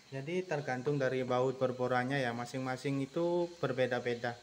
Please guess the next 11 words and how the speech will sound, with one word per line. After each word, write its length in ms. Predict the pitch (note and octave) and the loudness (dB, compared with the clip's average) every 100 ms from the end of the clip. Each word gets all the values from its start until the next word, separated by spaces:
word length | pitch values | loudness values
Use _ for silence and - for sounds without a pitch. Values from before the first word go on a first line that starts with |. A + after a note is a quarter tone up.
| - - - - | -16 -20 -20 -10
Soalnya 480 | C3 C3+ E3 F3 E3+ | -4 -2 -2 -2 0
dari 240 | C#3 C3 | 0 0
merek 320 | B2+ C3 C3 - | 0 -2 -2 -4
frame 400 | C#3+ C#3+ C#3+ C#3 | -2 0 0 -2
juga 320 | B2+ B2+ A2 | -2 -2 0
berbeda-beda, 880 | B2+ B2+ B2 A#2+ B2 B2 F3 G#3 G#3+ - - - - - | -2 -2 -2 -2 -2 -2 0 0 -4 -10 -20 -20 -20 -10
dari 320 | C3 C3 C#3 | -2 0 0
jenis 320 | C3 C3+ C3+ C3 | 0 0 -2 2
bautnya 320 | B2+ B2 E3+ | 0 2 -2
juga 320 | C#3+ B2+ - | 0 0 -2
berbeda-beda. 720 | - A#2+ A#2+ A#2+ A#2 A2 A2 | -4 -4 -4 -2 -4 -4 -6